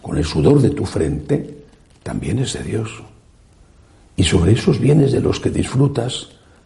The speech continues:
hay una hipoteca, la llamada hipoteca social, que implica necesariamente dar, compartir, ayudar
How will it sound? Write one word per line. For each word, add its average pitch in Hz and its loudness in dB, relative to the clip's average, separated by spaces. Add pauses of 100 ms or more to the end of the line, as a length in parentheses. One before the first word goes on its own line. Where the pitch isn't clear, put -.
(280)
hay 160 4
una 151 4
hipoteca, - -4 (640)
la - -12
llamada 139 0
hipoteca 110 -2
social, - -8 (1000)
que 78 4
implica 82 2
necesariamente 131 2 (500)
dar, 127 -4 (580)
compartir, - -2 (140)
ayudar - -2